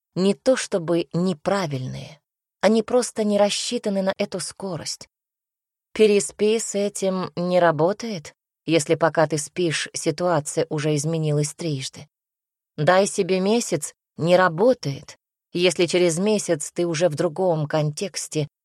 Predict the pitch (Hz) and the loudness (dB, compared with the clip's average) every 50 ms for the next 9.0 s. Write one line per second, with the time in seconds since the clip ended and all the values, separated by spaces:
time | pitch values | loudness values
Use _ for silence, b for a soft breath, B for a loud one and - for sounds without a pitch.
0 | _ _ _ - 147 143 127 170 185 175 156 175 151 151 156 147 147 175 170 139 | _ _ _ -4 -4 -2 0 -2 -2 -2 -2 -2 -2 -2 -2 -2 -2 -4 -4 -4
1 | - 135 131 131 127 147 _ _ _ _ _ _ _ _ _ _ _ _ _ _ | -6 -8 -12 -12 -14 -18 _ _ _ _ _ _ _ _ _ _ _ _ _ _
2 | _ - - 269 - 277 254 262 254 - 254 - 262 262 247 - - - 269 247 | _ 0 0 2 2 4 2 2 2 2 0 2 2 0 0 0 -2 0 0 0
3 | 170 - - 135 - - 160 160 160 165 160 156 - 175 180 190 208 185 147 - | 0 -2 -4 -4 -2 -2 -2 -2 0 -2 -2 -2 -2 -4 -2 -2 -4 -6 -6 -10
4 | - - _ _ _ _ _ _ _ _ _ _ _ - 262 262 - - 196 170 | -12 -14 _ _ _ _ _ _ _ _ _ _ _ 2 2 2 2 0 -2 0
5 | 147 160 175 151 - - 208 240 240 - - - - - 190 180 185 180 160 151 | 2 0 0 0 0 -2 -2 -2 -2 -2 -6 -10 -10 -6 -4 0 0 0 0 0
6 | 160 165 151 135 135 160 196 202 196 202 - - 165 156 - - - 165 160 151 | 0 0 -2 -4 -6 -4 -4 -4 -6 -8 -8 -8 -8 -8 -8 -8 -8 -6 -4 -2
7 | 151 131 127 123 - - - - _ _ _ _ _ _ _ _ _ _ _ _ | -4 -4 -6 -8 -14 -16 -20 -20 _ _ _ _ _ _ _ _ _ _ _ _
8 | _ - 175 175 175 - - 175 175 180 190 220 226 214 208 - 160 151 143 | _ 0 0 0 0 0 0 0 2 2 2 0 -2 -2 -4 -2 -2 -2 -2